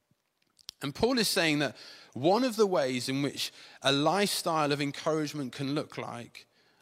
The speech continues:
and I want to suggest perhaps is often overlooked, is the drawing alongside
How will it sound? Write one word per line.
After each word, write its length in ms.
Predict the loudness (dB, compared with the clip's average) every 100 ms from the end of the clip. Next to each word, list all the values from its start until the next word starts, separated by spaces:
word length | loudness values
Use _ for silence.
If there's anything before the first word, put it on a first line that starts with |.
| -4
and 120 | 0
I 40 | 2
want 160 | 2
to 60 | 2
suggest 360 | 0 -2 -4
perhaps 400 | -2 0 0 -2
is 80 | -2
often 340 | 0 0 -2 0
overlooked, 540 | 0 2 0 0 -2
is 200 | -6 -4
the 120 | -4
drawing 640 | -4 -4 2 4 4 0 0
alongside 1040 | 0 0 -2 -2 0 0 -2 -6 -6 -8